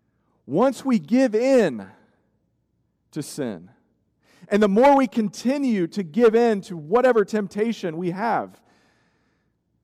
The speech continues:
the more Satan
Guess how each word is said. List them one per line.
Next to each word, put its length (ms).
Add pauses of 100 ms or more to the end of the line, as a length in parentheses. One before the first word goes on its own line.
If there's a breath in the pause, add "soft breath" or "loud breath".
(680)
the 140
more 720 (460)
Satan 800